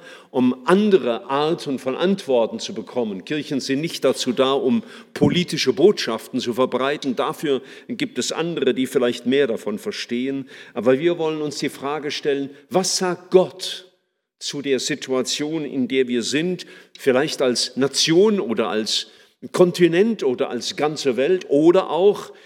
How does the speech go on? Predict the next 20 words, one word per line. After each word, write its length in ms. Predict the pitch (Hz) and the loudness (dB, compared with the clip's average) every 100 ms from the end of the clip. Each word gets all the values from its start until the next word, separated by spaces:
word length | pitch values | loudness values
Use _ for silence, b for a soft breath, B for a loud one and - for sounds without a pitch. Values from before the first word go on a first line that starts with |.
| B | B
für 160 | - | -2
unser 240 | 135 131 131 | -2 0 -2
ganz 240 | 127 135 | -4 -6
persönliches 920 | - 110 107 123 127 117 110 - - - b b - | -6 -8 -4 -4 -4 -6 -10 -8 -12 -16 b b -10
Leben? 540 | 95 113 101 80 78 | -2 -2 -2 -6 -4
Gibt 200 | 127 - | -4 -2
es 220 | - - | -2 0
Trost? 880 | - - 127 156 196 - - - - b b - | -2 -2 2 4 4 2 -2 -6 -16 b b -10
Gibt 160 | 123 | -6
es 160 | 123 - | -4 -2
irgendeine 460 | 151 135 135 123 | -2 0 -2 0
Erklärung 1000 | 117 - - 117 135 165 170 190 202 196 B B B _ | -2 -4 -4 -2 0 0 0 0 0 -4 B B B _
für 200 | - 117 | -2 0
das, 400 | 120 135 147 - | 2 0 -2 -2
was 240 | 123 - | -2 -2
wir 140 | 117 101 | -2 2
heute 540 | 113 123 127 117 113 b b b _ | 0 0 -4 -4 -4 b b b _
so 280 | 107 85 107 | -10 -4 -4
alles 340 | - 104 98 - | -2 -4 -4 -6
sehen? 420 | 92 92 160 | -6 -8 -14